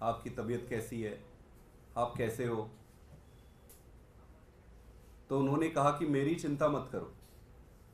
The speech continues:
मेरी चिंता मत करो, मैं संघर्ष के लिए तैयार हूँ।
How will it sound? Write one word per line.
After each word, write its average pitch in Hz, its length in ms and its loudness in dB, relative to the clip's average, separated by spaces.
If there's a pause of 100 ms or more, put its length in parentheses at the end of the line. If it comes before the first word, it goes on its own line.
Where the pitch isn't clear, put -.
(1800)
मेरी 143 200 2
चिंता 147 320 0
मत 143 220 -2
करो, 135 160 2
मैं 143 120 0
संघर्ष 131 480 -4
के 139 100 -4
लिए 127 200 -2
तैयार 110 400 0
हूँ। - 140 -8